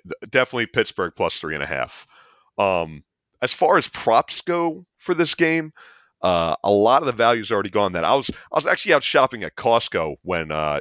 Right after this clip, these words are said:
DraftKings and Caesars, you know, they, they've been consistently this season the, the first to really open lines for a lot of these games.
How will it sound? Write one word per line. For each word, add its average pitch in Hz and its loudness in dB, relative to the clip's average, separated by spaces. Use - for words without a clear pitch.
DraftKings 92 -2
and 71 -10
Caesars, 80 -8
you 95 -14
know, 85 -8
they, 90 -4
they've 107 -2
been 101 -2
consistently 98 -2
this 82 -6
season 80 -6
the, 73 -8
the 85 -10
first - -4
to 92 -10
really 85 -6
open 82 -8
lines 82 -6
for - -4
a 92 0
lot 80 2
of 76 -6
these 76 -10
games. 76 -8